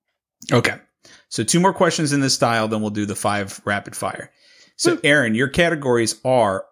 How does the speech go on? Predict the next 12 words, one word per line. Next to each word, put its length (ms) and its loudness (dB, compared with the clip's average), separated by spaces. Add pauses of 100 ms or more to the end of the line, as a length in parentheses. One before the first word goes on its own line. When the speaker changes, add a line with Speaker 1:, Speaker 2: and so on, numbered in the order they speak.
Speaker 1:
arts 320 2
and 100 -2
humanities, 680 -2
beauty 400 -2
and 100 0
style, 640 0
business 340 -2
and 100 -2
finance, 540 0
cars 400 -4
and 80 -4
transportation, 800 -2